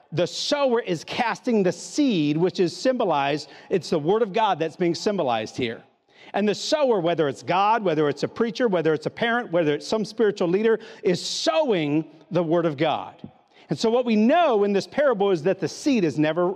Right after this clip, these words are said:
at fault. The seed is never wrong. The seed is always right. The seed will always produce something if it falls into the right earth and the right soil with the right circumstances. It will always yield fruit.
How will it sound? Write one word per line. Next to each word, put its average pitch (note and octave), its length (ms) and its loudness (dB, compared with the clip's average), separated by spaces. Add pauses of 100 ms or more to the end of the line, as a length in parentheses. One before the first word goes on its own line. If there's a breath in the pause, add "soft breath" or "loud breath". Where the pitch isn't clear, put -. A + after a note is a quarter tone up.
at E3+ 160 -4
fault. - 380 -6 (480 soft breath)
The G3+ 80 2
seed B3 260 2
is D#3 120 0
never G3+ 280 0
wrong. F3+ 440 0 (360 loud breath)
The G3 100 0
seed C4 340 0
is F#3 160 0 (120)
always C#4 420 2
right. D#3 380 -2 (240 loud breath)
The G#3 100 2
seed C4 300 2
will G3 200 0
always C#4 380 2
produce C4 360 -2
something F3+ 380 0
if E3+ 140 -2
it D#3+ 140 -4
falls G#3 360 2
into F3 220 0
the D#3 120 0
right D#3+ 360 -2
earth G3+ 300 -2
and D3+ 100 0
the C3 60 0
right F3+ 280 -2
soil G3 440 0 (220 loud breath)
with F#3 140 0
the F3 100 0
right E3 300 0 (140)
circumstances. E3 840 -4
It F3 100 0
will E3+ 240 0
always F#3+ 440 0
yield F3 240 0
fruit. - 440 -2